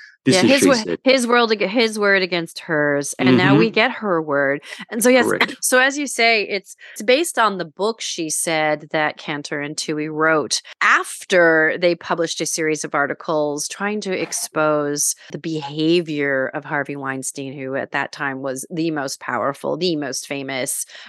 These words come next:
Speaker 2: producer in Hollywood and around the world. And so it's their journey. And,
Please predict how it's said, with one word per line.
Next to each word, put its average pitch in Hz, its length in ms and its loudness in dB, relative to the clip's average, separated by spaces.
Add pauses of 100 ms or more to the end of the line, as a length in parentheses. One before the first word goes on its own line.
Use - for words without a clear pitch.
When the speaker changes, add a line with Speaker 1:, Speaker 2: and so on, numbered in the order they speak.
Speaker 2:
producer 147 920 0
in 208 180 2
Hollywood 165 520 0
and 160 120 -2
around 147 380 0
the 131 100 -6
world. 107 400 -2 (340)
And 170 160 0
so 180 220 2
it's - 260 0
their 180 300 4
journey. 165 760 -2
And, 160 480 0